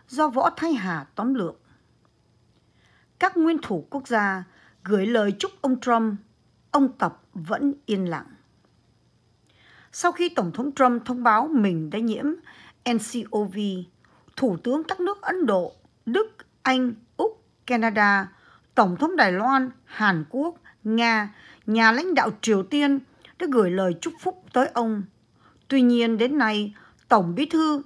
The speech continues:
Đảng Cộng sản Trung Quốc Tập Cận Bình vẫn chưa có động thái gì.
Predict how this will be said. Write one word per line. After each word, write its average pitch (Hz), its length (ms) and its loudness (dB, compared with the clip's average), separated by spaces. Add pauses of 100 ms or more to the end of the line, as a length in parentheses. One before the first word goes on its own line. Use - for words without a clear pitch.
Đảng 190 240 0
Cộng 208 180 -6
sản 156 360 -4
Trung 247 200 0
Quốc 359 160 -4 (320)
Tập 214 220 0
Cận 202 240 -8
Bình 175 260 -2 (260)
vẫn 214 280 -2
chưa 220 280 0
có 240 100 -2
động - 220 -6
thái 240 220 -6
gì. 165 300 -8